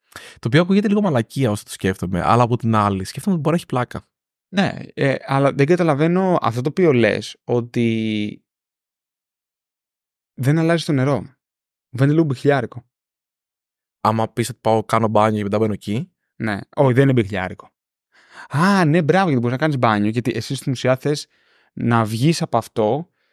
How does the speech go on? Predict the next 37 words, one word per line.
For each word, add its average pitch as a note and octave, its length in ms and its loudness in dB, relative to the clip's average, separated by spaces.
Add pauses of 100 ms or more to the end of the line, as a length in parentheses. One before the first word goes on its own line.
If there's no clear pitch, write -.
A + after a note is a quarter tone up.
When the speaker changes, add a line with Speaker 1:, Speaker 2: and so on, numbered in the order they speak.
Speaker 2:
έχοντας C#3+ 380 0
Speaker 1:
Ναι. C#3 60 -2
Speaker 2:
ενέργεια D#3 200 2
για D3+ 100 0
τη D#3 80 -4
μέρα. B2 360 0 (260)
Άρα B2+ 240 2
κάνεις C#3+ 260 0
το C3+ 80 -10
τζουζάκι A2+ 400 -4
σου, F3 280 -4 (360)
Speaker 1:
Αυτό. G#2 360 -2
Speaker 2:
είσαι C3 200 -2
πεντακάθαρος A#2+ 520 2
και D#3 100 -4
μετά C#3+ 120 2
βγαίνεις D3 180 0
στην C#3+ 120 -2
μπαλκονάρα A2+ 460 2
σου F3+ 320 -4 (720)
και - 100 0
βουτάς B2+ 260 2
cold D3+ 140 0
plunge. A#2 380 0 (500)
Speaker 1:
Ναι. D3+ 140 -4
Speaker 2:
Το C3+ 60 4
οποίο D3+ 240 4
πόσο F3 220 -2
το F3+ 100 -4
κρατάς C3+ 320 0
εκεί - 100 -10
μέσα C3 160 -2
χωρίς B2 200 -4
να B2 80 0
λιώσει A#2+ 240 2
το B2 80 0
νερό; C3+ 380 0